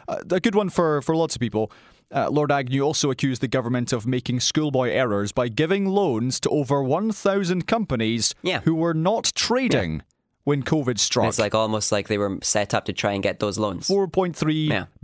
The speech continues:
Speaker 1: billion
Speaker 2: Yeah.
Speaker 1: pounds worth of loans.
Speaker 2: And how are we gonna follow up? Who knows?
Speaker 1: Nothing.
Speaker 2: Because they don't seem to care. And he's right, they don't seem to care. There, there, there is this divide in the party, and I don't think it's strong enough. I don't think there's enough of the old school. I'm gonna put it in quotes 'cause I hate the phrase old school conservatives who actually
Speaker 1: Okay.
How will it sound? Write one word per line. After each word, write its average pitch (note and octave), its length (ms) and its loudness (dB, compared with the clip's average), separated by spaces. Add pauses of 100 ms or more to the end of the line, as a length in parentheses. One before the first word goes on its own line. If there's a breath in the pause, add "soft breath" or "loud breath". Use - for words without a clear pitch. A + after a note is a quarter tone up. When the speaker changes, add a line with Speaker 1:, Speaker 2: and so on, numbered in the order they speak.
Speaker 1:
billion D#3+ 420 2
Speaker 2:
Yeah. C3 60 -2
Speaker 1:
pounds C3+ 380 0
worth B2 160 0
of A#2 80 -2
loans. G2 400 0 (160)
Speaker 2:
And F2 140 -6
how F#2 140 0
are F#2+ 80 2
we G2 80 0
gonna G#2+ 160 -2
follow A#2+ 340 0
up? F3 220 -2 (580)
Who A#2 120 -2
knows? E2+ 500 -4
Speaker 1:
Nothing. F3+ 200 2
Speaker 2:
Because F#2 120 -4
they G2 100 0
don't G2+ 160 -2
seem G#2+ 180 -2
to A2+ 80 -4
care. - 300 -6
And A#2 100 -2
he's C3 80 -2
right, F3+ 160 0
they - 120 0
don't D#3+ 180 -2
seem F2 160 -4
to - 80 -12
care. - 260 -8 (460)
There, C3+ 240 0
there, A#2+ 200 -2
there C3 160 0
is B2+ 180 -2
this B2 240 -2 (200)
divide A2+ 500 0
in A#2 100 -2
the G#2 80 -2
party, G2+ 380 -2
and G2 80 0
I G2 40 0
don't A2+ 240 -2
think A#2+ 180 -2
it's G2 120 -2
strong G#2+ 300 0
enough. - 260 -6
I G2 60 0
don't A2 120 0
think A2+ 140 -2
there's A2+ 140 -2
enough G#2 260 -2
of G#2+ 80 -4
the G2+ 120 0
old G2+ 300 -2
school. A#2 320 -2
I'm A2+ 80 -4
gonna F#2+ 160 -4
put G2+ 160 -4
it G2+ 60 -2
in A2 80 -4
quotes G2+ 240 -4
'cause F2 120 -6
I F2 60 -6
hate F#2 180 -4
the - 80 -4
phrase G#2 280 -2
old G2 180 -4
school A2+ 180 -4
conservatives A2+ 640 -2
who G2+ 60 0
actually A2+ 320 0
Speaker 1:
Okay. A2 60 -2